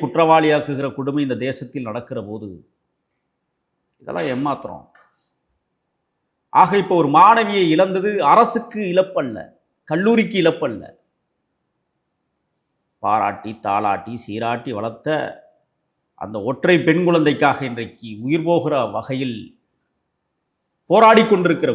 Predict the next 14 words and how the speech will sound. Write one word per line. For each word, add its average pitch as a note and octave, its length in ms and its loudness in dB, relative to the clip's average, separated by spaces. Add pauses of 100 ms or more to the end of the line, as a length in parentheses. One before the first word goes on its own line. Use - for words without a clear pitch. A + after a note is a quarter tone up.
குடும்பங்கள் F#2+ 400 -16 (360)
தான் D#3+ 140 -2 (100)
மிகப்பெரிய A2 500 -14
இழப்பு. - 220 -20 (840)
இதை D3 280 -4
யார் A3 260 8
புரிந்து F#3+ 280 -2
கொள்வார்கள்? C3+ 480 -2 (1400)
உயர்கல்வித்துறை G#3 640 4
அமைச்சர் F3 320 2 (200)
இதுவரை E3 300 4 (320)
ஏன் F3+ 200 2
கல்லூரிக்கு D3+ 440 2
செல்லவில்லை? C#3 440 -4